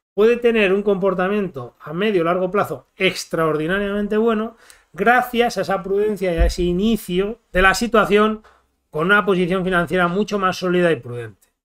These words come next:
En este segundo caso, ¿qué sucede? Que todo esto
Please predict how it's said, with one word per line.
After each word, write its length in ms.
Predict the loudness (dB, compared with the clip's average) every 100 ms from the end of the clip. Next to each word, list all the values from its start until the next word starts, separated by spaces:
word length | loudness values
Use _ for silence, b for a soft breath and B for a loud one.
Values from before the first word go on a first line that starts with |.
| _ -6
En 100 | -4
este 220 | -2 0
segundo 480 | 0 0 2 0 2
caso, 340 | 0 0 -4
¿qué 140 | -2
sucede? 480 | -2 -4 -2 -4 -6
Que 140 | -10 -8
todo 320 | -2 0 0
esto 440 | -2 -6 -10 -10